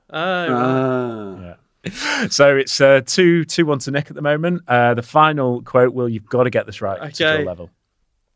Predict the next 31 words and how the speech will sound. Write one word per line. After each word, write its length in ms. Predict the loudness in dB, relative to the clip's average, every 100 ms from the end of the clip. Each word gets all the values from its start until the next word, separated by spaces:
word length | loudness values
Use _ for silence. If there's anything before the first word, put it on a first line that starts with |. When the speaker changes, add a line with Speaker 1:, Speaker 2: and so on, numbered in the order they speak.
| _ -8
Speaker 3:
Unless 300 | -8 -6 -10
Nick 260 | -12 -16
also 240 | -20 -20 -20
gets 240 | -18 -18
it 60 | -18
right. 160 | -20 _ _ _ -20 -18 -18 -20 -20 _ _
Quote 200 | 0 2
three. 320 | 4 4 4 -4 _ _ _ _ _ _ _ _ _
"The 80 | -4
fans 580 | 2 2 2 -4 -6 -10 _ _ _
are 140 | -2 -2
the 100 | -2
golden 420 | -4 -2 0 -2
fans 440 | 0 -2 -2 -6
for 80 | -10
the 80 | -14
country. 580 | -10 -10 -8 -12 -14 -12
I 100 | -2
appreciate 600 | -2 0 -2 0 0 0
them 300 | 0 -4 -4 -8 _
much 340 | -4 -4 -2
more 420 | -2 2 2 2 -2
than 160 | -6 -4
all 220 | -2 -2
the 100 | -2 0
oil 240 | 2 2
and 120 | 0
gas 260 | 0 -2 -6
reserves 400 | -10 -8 -8 -10
of 120 | -8
Russia." 340 | -8 -6 -12